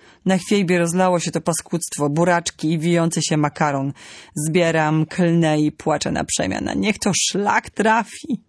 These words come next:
Jestem taka głodna. Z obiadu nie mam zamiaru rezygnować. Nastawiam drugi raz te same porcje. Mam apetyt na zielony groszek.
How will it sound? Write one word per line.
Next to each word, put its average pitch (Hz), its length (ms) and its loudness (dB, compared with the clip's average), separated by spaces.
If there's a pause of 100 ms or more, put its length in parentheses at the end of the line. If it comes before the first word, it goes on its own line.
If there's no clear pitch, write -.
(720)
Jestem 208 320 0
taka 262 240 0
głodna. 196 760 2 (460)
Z - 100 -10
obiadu 196 280 2
nie 202 160 4
mam 180 120 2
zamiaru 135 420 -2
rezygnować. 127 480 -2
Nastawiam 170 420 0
drugi 160 320 0
raz 160 240 0
te 165 120 -6
same 135 280 -4
porcje. - 480 -8 (680)
Mam 156 200 2
apetyt 156 300 -2
na 147 100 2
zielony 139 360 0
groszek. 110 420 -6